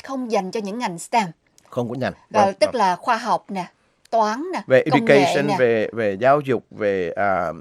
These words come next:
Speaker 1: Kỹ
Speaker 2: về,
Speaker 1: sư.
Speaker 2: về, à,
Speaker 1: Ừ.
Speaker 2: về giáo dục, à, không có ngành kỹ sư, ngành kỹ
Speaker 1: Dạ,
Speaker 2: sư không
Speaker 1: đó,
Speaker 2: được,
Speaker 1: tức
Speaker 2: không
Speaker 1: là
Speaker 2: có.
Speaker 1: stem, tức là loại
Speaker 2: stem,
Speaker 1: trừ
Speaker 2: vâng.
Speaker 1: ra về khoa
Speaker 2: Vâng,
Speaker 1: học,
Speaker 2: vâng,
Speaker 1: về
Speaker 2: vâng.
Speaker 1: toán, về kỹ
Speaker 2: Vâng.
Speaker 1: sư, về công
Speaker 2: Nó
Speaker 1: nghệ.
Speaker 2: có science, so-, sociology, social work, public health, public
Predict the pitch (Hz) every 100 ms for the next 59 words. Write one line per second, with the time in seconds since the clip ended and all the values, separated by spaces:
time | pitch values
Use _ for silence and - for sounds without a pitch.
0 | 50 - 104 98 95 220 98 107 101 -
1 | _ 226 120 95 107 113 120 113 156 147
2 | 127 _ 113 - 160 160 180 151 110 143
3 | 151 139 - 110 - 208 190 190 208 -
4 | 320 311 208 262 247 240 311 294 214 196
5 | - 240 208 220 226 208 185 240 120 98
6 | 123 107 107 110 104 214 294 359 220 208
7 | 226 233 208 - 175 190 165 - 151 147
8 | 135 131 - - 135 131 131 123 127 127
9 | 135 131 127 139 135 139 117 143 - -
10 | _ 160 - 151 135 135 123 117 139 -